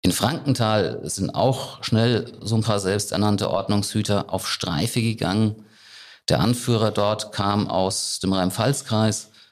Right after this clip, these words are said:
Der hatte als Profilbild bei Facebook eine halb verweste Leiche mit einem Wehrmachtshelm und dem Schriftzug, "Es wird Zeit, die alten Geister zu rufen." Also auch schon eine klare Ansage. Ja, und dann gab's eben noch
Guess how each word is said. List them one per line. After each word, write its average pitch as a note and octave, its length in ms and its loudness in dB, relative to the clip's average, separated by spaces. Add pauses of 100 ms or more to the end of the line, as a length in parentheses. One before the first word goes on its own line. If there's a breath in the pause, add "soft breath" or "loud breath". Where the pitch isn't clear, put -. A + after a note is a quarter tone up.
(460 loud breath)
Der F#2 160 2
hatte A2+ 180 0
als - 140 -4
Profilbild G2+ 500 -2
bei F2+ 140 0
Facebook G2+ 480 -2
eine F2 180 0
halb F2+ 160 0
verweste G2+ 460 -2
Leiche F#2 580 0 (480 loud breath)
mit G2+ 200 2
einem F#2+ 160 2
Wehrmachtshelm A2 760 2
und G2 100 2
dem F#2+ 100 2
Schriftzug, - 760 -2 (120)
"Es - 160 -2
wird G2+ 160 0
Zeit, - 560 -4
die E2+ 100 -2
alten E2+ 300 -2
Geister A#2 380 -6
zu - 160 -8
rufen." - 560 -10 (140)
Also - 200 -6 (560)
auch - 100 -4
schon D#2+ 180 4
eine D#2 60 2
klare E2 320 -2
Ansage. E2+ 640 0 (1200 loud breath)
Ja, A#2 100 2
und A2 80 0
dann A#2+ 120 2
gab's B2+ 240 0
eben A#2+ 220 4
noch - 480 0